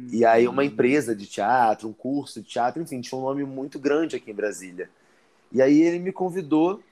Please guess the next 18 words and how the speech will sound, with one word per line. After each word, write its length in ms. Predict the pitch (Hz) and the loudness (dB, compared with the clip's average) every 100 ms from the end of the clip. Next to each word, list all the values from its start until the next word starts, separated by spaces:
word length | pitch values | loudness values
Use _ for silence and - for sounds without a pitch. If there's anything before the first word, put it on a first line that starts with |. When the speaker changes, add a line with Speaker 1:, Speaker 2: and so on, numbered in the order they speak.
| _ | _
Speaker 1:
pra 160 | 147 156 | -4 -2
poder 280 | 165 156 147 | -2 0 -2
vir 140 | 165 | -4
conhecer 460 | 180 180 202 - 175 | -2 -2 -2 0 0
o 80 | |
teatro 560 | 185 - 175 151 160 165 | 0 -2 2 2 0 -6
dele 320 | 165 147 143 | 0 0 0
aqui. 400 | 160 - 156 120 _ _ _ _ _ _ | -4 -4 -4 -4 _ _ _ _ _ _
E 80 | - | 0
eu 180 | 180 214 | 2 2
vim 400 | 170 190 240 240 | 0 -2 -2 -6
passar, 720 | 214 185 - 165 160 156 156 | -4 -4 2 2 2 -2 -2
é, 220 | 135 139 135 | -2 0 -2
umas 220 | 139 - | -4 -4
férias 400 | - 147 156 151 | 2 2 2 0
aqui, 360 | 151 - 170 | -4 -4 -6
fiquei 200 | 185 - | -6 -4
apaixonado. 920 | 156 160 160 185 156 139 127 151 175 | -4 -2 -4 -2 -2 -2 0 -2 -6